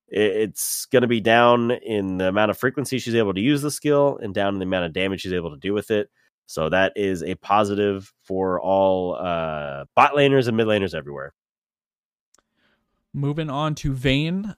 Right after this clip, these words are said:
Speaker 2: uh, our bonus attack damage is dropping by, uh, ten percent or ten at every
Speaker 1: This is
Speaker 2: rank.
Speaker 1: This is actually important, as negligible as it sounds. Um, Vayne in the early game, even up to level six, if she hasn't gotten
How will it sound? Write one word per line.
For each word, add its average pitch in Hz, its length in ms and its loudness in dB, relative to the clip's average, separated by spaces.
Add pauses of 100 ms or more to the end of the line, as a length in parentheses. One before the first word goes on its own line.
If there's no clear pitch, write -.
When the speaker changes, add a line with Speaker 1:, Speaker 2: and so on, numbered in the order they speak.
Speaker 2:
uh, 131 340 0
our 156 220 4
bonus 151 380 0
attack 160 300 -4
damage 175 380 -4
is 147 180 -6
dropping 143 520 -6
by, 131 400 -4 (1120)
uh, 139 320 0
ten 185 200 -2
percent 196 300 -4
or 135 200 2
ten 143 440 -2
at 131 180 -4
every 139 420 -4
Speaker 1:
This - 60 -10
is - 60 -14
Speaker 2:
rank. - 360 -10 (560)
Speaker 1:
This 143 160 2
is 143 80 -2
actually 131 400 6
important, 113 420 0
as 90 160 -2
negligible 95 460 0
as 92 80 2
it 87 100 -8
sounds. 87 400 -2 (380)
Um, 95 460 6 (420)
Vayne 131 520 2
in 127 240 0
the 113 180 -4
early 120 280 0
game, 151 560 0
even 131 140 -2
up 127 100 -2
to - 120 -12
level 113 200 2
six, - 360 -4
if 101 60 -8
she 98 280 -10
hasn't 101 400 -2
gotten 90 580 -4